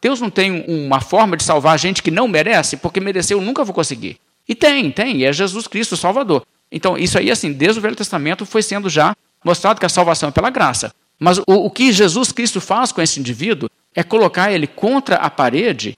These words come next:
de reconhecer que a maneira em que ele está pensando em salvação, pra ele nunca vai dar certo.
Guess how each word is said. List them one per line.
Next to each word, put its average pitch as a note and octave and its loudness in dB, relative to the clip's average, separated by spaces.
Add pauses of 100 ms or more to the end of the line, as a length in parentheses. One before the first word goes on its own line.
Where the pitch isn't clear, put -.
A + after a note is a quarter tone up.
(120)
de D#3+ -2
reconhecer G3 0
que D3 -2 (320)
a C#3 4
maneira E3 6
em G3+ -2
que - -8
ele C#4 2
está G3 0
pensando D#3 -2
em C#3+ -2
salvação, B2 -2 (480)
pra D#3 4
ele E3 2
nunca F3+ -2
vai B2+ 0
dar G#2+ -4
certo. - -12